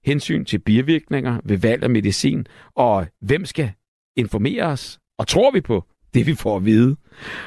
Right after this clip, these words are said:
Og har den gennemsnitlige dansker tilstrækkelig viden om den medicin, de tager? Og hjælper den overhovedet?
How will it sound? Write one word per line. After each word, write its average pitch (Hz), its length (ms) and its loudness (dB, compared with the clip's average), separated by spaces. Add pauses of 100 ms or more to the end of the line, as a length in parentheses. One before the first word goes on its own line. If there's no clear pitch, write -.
Og 135 80 -2
har 147 100 -6
den 151 140 -8
gennemsnitlige 185 500 -6
dansker 139 340 -2
tilstrækkelig 156 640 -2
viden 135 360 2
om 117 140 -2
den 180 180 0
medicin, 156 420 -2
de 151 100 -4
tager? - 380 -4 (180)
Og 101 100 2
hjælper 151 360 2
den 120 140 0
overhovedet? 104 540 2